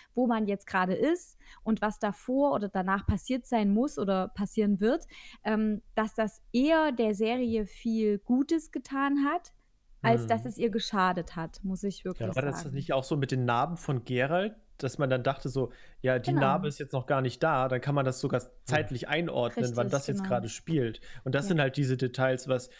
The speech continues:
Speaker 2: schon für so eine Serie schon sehr, sehr clever ist. Das würde
Speaker 1: Auf
Speaker 2: ich
Speaker 1: jeden
Speaker 2: eher
Speaker 1: Fall.
Speaker 2: in einem Videospiel oder so vermuten, dass man sich da so
Speaker 3: Ja.
Speaker 2: viel Gedanken gemacht hat, weil in einer Serie oder in so einer Staffel, die auch nur acht Episoden hat,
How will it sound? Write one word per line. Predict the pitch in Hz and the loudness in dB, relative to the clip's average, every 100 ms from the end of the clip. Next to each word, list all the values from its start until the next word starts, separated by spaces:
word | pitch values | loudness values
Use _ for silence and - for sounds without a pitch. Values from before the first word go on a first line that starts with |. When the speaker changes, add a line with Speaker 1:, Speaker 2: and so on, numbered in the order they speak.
| - _ | -20 _
Speaker 2:
schon | - 151 147 | -2 0 0
für | - 147 | -2 0
so | 139 | 2
eine | 160 | 2
Serie | 120 131 185 175 | 2 2 2 2
schon | 160 135 | 0 0
sehr, | 117 135 | 2 0
sehr | 139 120 | 2 -2
clever | - 151 139 113 | 0 0 2 0
ist. | 110 - - - | -2 -12 -10 -4
Das | 120 | 0
würde | 147 | 0
Speaker 1:
Auf | 202 | 0
Speaker 2:
ich | - | 0
Speaker 1:
jeden | 143 | 0
Speaker 2:
eher | 139 | 0
Speaker 1:
Fall. | - - 202 | -2 -8 -4
Speaker 2:
in | 139 | -2
einem | 120 | 0
Videospiel | 139 175 135 - 131 | 0 0 -2 -2 0
oder | 120 117 | 0 0
so | 113 | -2
vermuten, | 113 120 120 127 | -4 -4 -4 -4
dass | 117 - | -6 -4
man | 123 | -6
sich | 117 | -6
da | - | -4
so | 113 | -4
Speaker 3:
Ja. | 110 | -4
Speaker 2:
viel | - | -4
Gedanken | 127 120 117 123 123 | -6 -2 -4 -4 -6
gemacht | 120 113 | -6 -4
hat, | 135 123 | -4 0
weil | 123 120 - - - - | 0 -2 -8 -20 -12 0
in | 143 | 2
einer | 135 | 2
Serie | 113 135 165 175 170 180 131 | 2 2 4 4 2 0 0
oder | 131 123 | 0 0
in | 131 | 0
so | |
einer | 131 127 | 0 0
Staffel, | 147 143 147 | -2 0 0
die | 131 | 0
auch | 123 - | 0 2
nur | 151 240 190 156 | 2 4 2 2
acht | 139 - | -2 -4
Episoden | 143 131 127 143 139 | -8 -4 0 2 0
hat, | 139 | -2